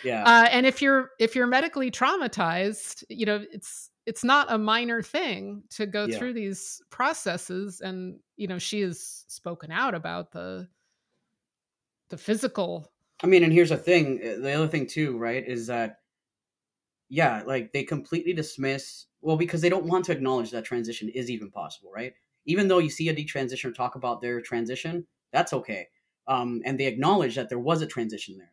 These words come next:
Speaker 1: But when somebody who is still identifying as trans talks about transition, that's,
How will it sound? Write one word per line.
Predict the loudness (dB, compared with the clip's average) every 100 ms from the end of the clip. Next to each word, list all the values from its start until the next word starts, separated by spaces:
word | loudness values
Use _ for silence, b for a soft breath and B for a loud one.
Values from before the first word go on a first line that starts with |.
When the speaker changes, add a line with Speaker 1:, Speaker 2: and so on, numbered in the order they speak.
| _
Speaker 1:
But | -6
when | -2 0 0 -2 -10
somebody | -8 -2 -2
who | -2 -4
is | -6 -6
still | -6 -4 -2 -6 -8 -4
identifying | -2 -2 -2 -2 -2
as |
trans | -4 -2 -2 -2 -8 -14 _ _ _ _
talks | -2 0
about | -2 -2
transition, | -2 -4 -6 -8 -6 -6
that's, | -4 -6 -6 -14